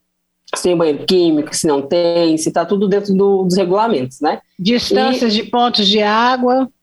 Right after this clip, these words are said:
Speaker 2: Tem
Speaker 1: Isso,
Speaker 2: isso, né?
Speaker 1: pon-, pontos de água, distância, pra fazer a cronometragem, né? A gente faz a manual e tem a eletrônica, pelos chips,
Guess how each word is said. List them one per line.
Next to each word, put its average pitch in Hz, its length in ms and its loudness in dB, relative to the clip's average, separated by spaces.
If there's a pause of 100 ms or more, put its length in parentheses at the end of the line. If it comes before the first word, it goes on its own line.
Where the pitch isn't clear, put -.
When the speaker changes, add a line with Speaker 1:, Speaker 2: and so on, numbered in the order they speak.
(140)
Speaker 2:
Tem 196 400 2
Speaker 1:
Isso, - 0 -
Speaker 2:
isso, 170 180 -2
né? - 60 -6
Speaker 1:
pon-, 180 340 -2
pontos 202 400 0
de 247 100 2
água, 202 440 2
distância, 190 960 -2 (560)
pra 202 140 0
fazer 196 340 0
a 165 60 0
cronometragem, 208 1120 0
né? 202 400 0
A - 40 -2
gente 147 140 -2
faz 165 180 0
a 165 40 0
manual 160 520 2
e 156 80 0
tem 165 180 0
a 156 40 2
eletrônica, 180 840 0
pelos 165 220 0
chips, 214 520 0